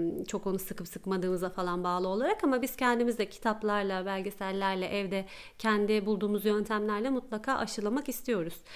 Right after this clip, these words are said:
Çünkü onun özü bir şekilde orası aslında. Her ne kadar İngiliz kültürüne çok ait hissetse de kendini oraya da ait, ait hissetmek zorunda bence. Kopmasını asla istemiyorum kesinlikle.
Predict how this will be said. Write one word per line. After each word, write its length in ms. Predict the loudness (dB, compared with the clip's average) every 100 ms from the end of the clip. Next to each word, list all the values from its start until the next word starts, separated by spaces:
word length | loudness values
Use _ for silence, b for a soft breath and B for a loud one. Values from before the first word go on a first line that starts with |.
| B
Çünkü 220 | -8 -4 0
onun 180 | 2
özü 340 | 4 2 2 -2
bir 40 |
şekilde 380 | 0 0 0 -2
orası 360 | 0 -2 -2 -4
aslında. 320 | -4 -2 0
Her 160 | 2
ne 60 | 2
kadar 380 | 0 -2 -2 -4 -14 -20 -18 -18 -16 -10 0
İngiliz 400 | 2 4 0 0
kültürüne 440 | -4 -2 -2 -2
çok 280 | -2 -6 -2
ait 300 | 0 0 -2
hissetse 420 | -6 -6 -4 -2
de 80 | -2
kendini 440 | -2 -4 0 2
oraya 300 | 2 2 0
da 60 | -2
ait, 220 | -2 -4 -6 0
ait 260 | 0 2
hissetmek 500 | 0 -2 -4 -2 -4
zorunda 420 | -2 -2 0 -2 -2
bence. 400 | -4 -4 -4 -8 B B B
Kopmasını 480 | -6 -2 -4 0 -2
asla 220 | 0 -4
istemiyorum 440 | -4 -4 -2 -2
kesinlikle. 640 | -4 -8 -6 -6 -4 -6 -8